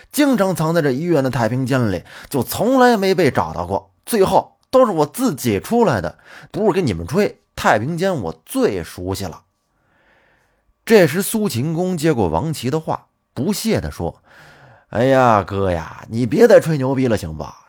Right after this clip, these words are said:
咱哥几个从小一块儿长大的，你小子什么德行，大家心里都知道。”王琦说：“谁吹牛逼谁是狗，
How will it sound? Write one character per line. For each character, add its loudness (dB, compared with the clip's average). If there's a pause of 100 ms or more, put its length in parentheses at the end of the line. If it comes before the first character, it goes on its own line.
咱 -2
哥 6
几 2
个 2
从 -4
小 2
一 -4
块 0
儿 4
长 -2
大 2
的， -2 (320)
你 0
小 2
子 -4
什 -4
么 -2
德 2
行， -2 (200)
大 -4
家 2
心 -4
里 -4
都 2
知 -2
道。” -6 (680)
王 0
琦 -2
说 0 (600)
：“谁 4
吹 4
牛 2
逼 2
谁 4
是 2
狗， 0